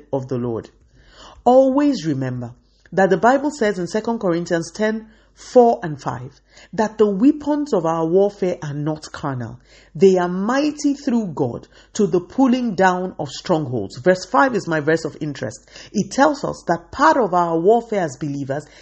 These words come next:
is to bring into captivity every thought to the obedience of Christ. So the next time your mind or your emotions show you a picture contrary to the word of God,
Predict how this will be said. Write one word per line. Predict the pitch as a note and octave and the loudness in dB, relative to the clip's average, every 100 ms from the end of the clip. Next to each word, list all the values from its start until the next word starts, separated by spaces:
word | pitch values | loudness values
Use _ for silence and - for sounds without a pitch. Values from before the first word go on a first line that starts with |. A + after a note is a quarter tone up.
| - | -4
is | B3 A#3 - | 0 0 0
to | A3 | -4
bring | E3+ G#3+ D#4 D#4 - | 0 2 2 0 -2
into | D#4+ F4 F#4 F#4+ F#4 | 0 2 2 0 0
captivity | F3+ - - F3 C#3+ D#3 C#3+ - - | -2 -4 -4 -4 -4 -6 -8 -10 -2
every | D4 B3 A3+ D4 | 0 0 2 2
thought | C#4+ - A3+ - - - - _ _ _ _ _ _ _ _ - | 0 -2 -2 -2 -6 -20 -20 _ _ _ _ _ _ _ _ -10
to | - | -4
the | D3 C#3+ | -2 0
obedience | C3 D#3 C#3+ C#3+ C#3+ B2 | -2 -4 -2 -4 -4 -10
of | - | -12
Christ. | - A#2+ B2 - - - _ _ _ _ _ - - | -12 -12 -12 -18 -20 -20 _ _ _ _ _ -20 -4
So | - A#3 | 2 4
the | A3 | 4
next | A3+ E4+ - | 0 0 -2
time | - B3 A3 | -2 -2 0
your | F3+ | -2
mind | F3 F3+ G#3+ A3+ G3+ | -2 -2 -2 -2 0
or | |
your | E3+ D#3+ | 0 -2
emotions | E3 F3+ G#3 - D3 D3 - | -2 -2 -2 -4 -8 -8 -6
show | A3+ A3+ | -4 -2
you | G#3 | 0
a | F3+ | -2
picture | D#3+ - A3 - F3 C#3+ - _ _ | -2 -4 -4 -4 -4 -4 -8 _ _
contrary | - A3+ A#3 A#3 A#3 A3+ | -2 0 0 0 0 0
to | F#3+ | -2
the | E3 | 0
word | D#3+ F3 | 2 2
of | D#3+ C3+ | 0 -2
God, | C#3+ | -4